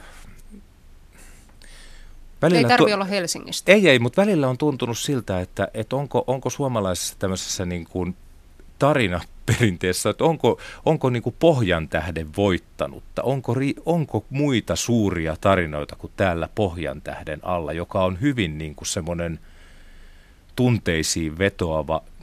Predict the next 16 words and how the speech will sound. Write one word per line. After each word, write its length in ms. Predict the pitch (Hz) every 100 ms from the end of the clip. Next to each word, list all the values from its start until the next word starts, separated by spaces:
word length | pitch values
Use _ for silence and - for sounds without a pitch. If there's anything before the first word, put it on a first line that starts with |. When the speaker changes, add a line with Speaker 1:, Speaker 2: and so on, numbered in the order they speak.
| 156 -
Speaker 1:
realistinen 1040 | - 165 180 135 80 78 - 87 76 76 -
tarina 420 | 101 95 82 78
niin 120 | 71
kun 100 | -
suomalaisten 800 | - 104 90 76 69 69 - 76
ihmisten 540 | 76 78 76 - - 67
elämästä. 600 | 80 76 69 65 - - - - - - -
Tai 260 | 98 95 - - -
et, 120 | 107 - - -
että 240 | - - 117
mit-, 240 | 139 180
mitkä 340 | 180 190 - 117
on 100 | 107
nämä 140 | 104
suomalaiset 760 | - 156 123 85 78 73 80 80
suuret 400 | - 92 76